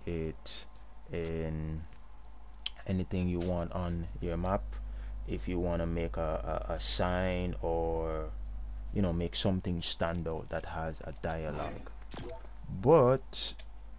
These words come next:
if you wanna make sure that it's, it's, if it's up against a wall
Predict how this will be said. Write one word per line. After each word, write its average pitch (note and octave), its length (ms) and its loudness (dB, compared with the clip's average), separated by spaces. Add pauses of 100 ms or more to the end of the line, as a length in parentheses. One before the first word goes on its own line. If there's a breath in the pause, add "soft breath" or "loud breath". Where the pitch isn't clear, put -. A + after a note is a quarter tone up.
(180)
if - 220 -2
you C3 80 2
wanna B2 200 6
make A#2 200 4
sure A2 200 4
that G2+ 160 6
it's, F#2 300 0
it's, - 340 -2 (260)
if - 140 -4
it's F2+ 220 -2
up G2+ 200 2
against F#2 440 2
a D2+ 60 -4
wall B2+ 640 4